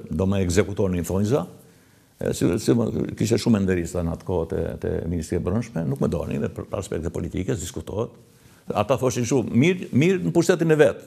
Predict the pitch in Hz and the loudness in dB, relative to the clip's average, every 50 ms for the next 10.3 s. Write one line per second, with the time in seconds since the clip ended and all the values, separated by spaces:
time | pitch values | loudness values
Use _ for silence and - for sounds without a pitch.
0 | - - - - 104 101 117 104 107 110 113 113 143 120 143 135 131 127 139 143 | -20 -8 -4 0 2 4 4 4 4 2 0 2 2 4 4 6 6 6 6 4
1 | 120 110 143 151 165 170 160 151 160 175 156 170 165 170 175 165 147 180 190 196 | 4 4 4 4 4 2 4 4 2 2 4 4 4 4 4 4 4 4 4 4
2 | 180 - 170 175 175 165 147 139 131 - - 240 175 143 139 139 175 180 180 180 | 2 2 0 0 0 -2 -4 -4 -4 -2 0 4 4 4 6 6 6 6 6 4
3 | 160 185 196 208 254 - - - - - - 240 233 - - - 220 - - 117 | 4 4 2 2 2 -2 -6 -12 -18 -8 -6 -6 -6 -4 -6 -10 0 4 6 6
4 | 113 113 117 - 208 - - 240 214 175 - - 80 - - 82 107 - - - | 6 6 2 0 0 -2 0 0 0 0 0 -2 -2 -2 0 0 0 0 0 2
5 | 98 92 92 82 - - - - - 220 214 208 135 127 98 95 - 92 92 95 | 2 2 0 -2 -4 -8 -14 -14 -10 -2 4 6 6 6 6 2 0 0 0 2
6 | 98 98 90 92 87 85 104 - 92 85 - - - 101 90 69 69 71 76 76 | 0 0 0 0 0 0 -2 -2 -4 -8 -6 -4 -2 -2 -2 -4 -6 -8 -8 -10
7 | - - - - - - - - - 73 73 - 78 85 - 90 101 - - - | -8 -8 -8 -8 -8 -10 -8 -6 -6 -6 -4 -6 -6 -6 -4 -4 -4 -4 -6 -10
8 | - - _ _ _ _ - - 92 - 82 78 76 82 - 71 95 87 - - | -16 -20 _ _ _ _ -6 -6 -4 -2 -2 0 0 0 0 0 -2 -4 -2 -2
9 | 87 82 104 117 - - - - - - - - _ _ _ _ _ _ _ - | -2 -2 0 -2 -4 -6 -8 -12 -20 -20 -20 -20 _ _ _ _ _ _ _ -6
10 | - 85 90 82 85 87 | -4 -2 0 2 2 0